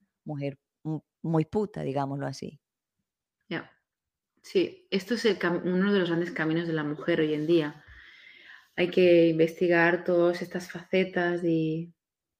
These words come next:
Speaker 2: y entrar en un empoderamiento real. Mm.
Speaker 1: ¿Qué te gustaría ver en, en, en la humanidad con la parte de, de la sexualidad?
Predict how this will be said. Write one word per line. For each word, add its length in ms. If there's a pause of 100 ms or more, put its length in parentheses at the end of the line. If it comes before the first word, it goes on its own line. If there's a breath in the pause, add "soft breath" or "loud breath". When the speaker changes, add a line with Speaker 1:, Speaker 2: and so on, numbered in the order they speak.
(580)
Speaker 2:
y 80
entrar 280
en 60
un 60
empoderamiento 840
real. 500 (1300)
Mm. 240 (380)
Speaker 1:
¿Qué 120
te 140
gustaría 580
ver 300
en, 280
en, 300
en 180
la 80
humanidad 680 (340)
con 240
la 100
parte 300 (340)
de, 140
de 200
la 140
sexualidad? 640